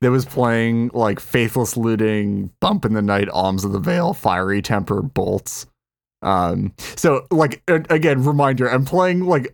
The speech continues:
Alms of the Vein and, uh, Fiery Temper in a format where you're allowed to play four bolts, and I'm also playing four bolts. <laughs> Um, and then playing, like, Insolent Neonates, Spark Elemental, Unearth, Keldon Marauders. It was bad.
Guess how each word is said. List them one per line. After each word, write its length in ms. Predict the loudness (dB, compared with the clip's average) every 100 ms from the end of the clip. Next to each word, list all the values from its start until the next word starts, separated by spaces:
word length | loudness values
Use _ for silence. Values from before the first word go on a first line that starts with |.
| 0
Alms 240 | 2 2
of 60 | 0
the 60 |
Vein 540 | 2 2 2 2 0 -2
and, 500 | 0 2 0 -2 -6 -18 _ _ _ 0
uh, 580 | 2 2 0 0 -2
Fiery 340 | 0 2 2 0
Temper 320 | 0 0 -2
in 180 | 2 2
a 240 | 2 0 -6
format 400 | 0 2 4 2
where 120 | 2 2
you're 80 | 2
allowed 240 | 2 0
to 60 | 0
play 180 | -2
four 300 | 0 0 0
bolts, 480 | 0 -2 -2 -6 -12 -18 _ _ -2
and 40 | 0
I'm 80 | 2
also 260 | 0 0 0
playing 260 | 0 -2
four 240 | -2 -2 0
bolts. 460 | -2 -2 -4 -8 -4
<laughs> 40 | -2 -2 -4 -4 -8 -8 -2
Um, 480 | 2 2 2 -2 -4 _ _ -20 -20 _
and 180 | 2 2
then 180 | 2 0
playing, 300 | 0 2 2
like, 240 | 0 0
Insolent 380 | -2 0 0 2
Neonates, 420 | 0 2 0 0
Spark 380 | -4 -2 0 0
Elemental, 440 | 0 0 -2 -2 -2
Unearth, 480 | -2 0 -2 -4 -6
Keldon 280 | -4 -2 -2
Marauders. 460 | -2 -2 -2 -2
It 180 | -2 0
was 180 | 0 0
bad. 360 | -2 -2 -2